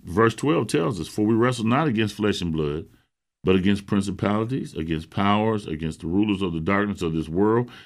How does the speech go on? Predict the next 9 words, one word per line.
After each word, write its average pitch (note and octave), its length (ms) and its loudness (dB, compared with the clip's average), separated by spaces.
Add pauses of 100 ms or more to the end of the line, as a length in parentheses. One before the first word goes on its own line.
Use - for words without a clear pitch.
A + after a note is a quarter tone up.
(200)
That's D#3+ 320 4
men G#2+ 520 6
right E2+ 260 -2
there, D#2+ 260 2
in D2+ 60 -6
case A2+ 300 0
you G#2+ 80 0
didn't G2 260 2
know. D#2 360 -2